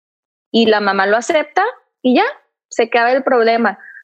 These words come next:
Hay gente que también puede repudiar en ciertas ocasiones, no es muy común, pero sí hay gente que repudia y dice, "Yo, lo que dice el testamento, esto, o ley". Ujú, pero sí se puede, claro.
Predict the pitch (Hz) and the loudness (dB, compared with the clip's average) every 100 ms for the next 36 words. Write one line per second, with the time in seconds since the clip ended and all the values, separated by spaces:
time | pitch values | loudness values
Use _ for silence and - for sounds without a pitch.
0 | - 214 220 233 226 254 254 220 214 202 | -6 -4 0 0 0 -2 0 0 0 0
1 | 214 220 226 247 214 208 202 202 - _ | 0 0 0 0 0 2 2 -2 -10 _
2 | _ - 214 196 208 190 220 254 254 247 | _ -4 -2 0 -2 0 -2 -2 -2 0
3 | 247 240 226 233 240 254 254 262 254 254 | 0 0 0 0 2 2 2 0 0 0
4 | 226 226 254 208 196 208 196 208 214 202 | 0 0 0 -2 -2 0 0 0 -4 -4
5 | 220 233 226 202 220 254 233 214 214 190 | -2 -2 0 0 2 2 0 0 0 0
6 | 196 _ _ _ _ _ _ _ - 220 | -2 _ _ _ _ _ _ _ -6 -2
7 | 208 202 208 208 220 233 226 233 226 196 | 0 2 0 0 -2 -2 -2 -2 0 -2
8 | 175 - 233 - 196 220 392 - _ _ | -4 -4 -2 -2 -2 0 -2 -4 _ _
9 | _ _ 226 254 440 - 226 196 214 247 | _ _ 0 0 0 -4 -2 0 0 0
10 | 233 311 349 226 302 | 0 -2 0 0 0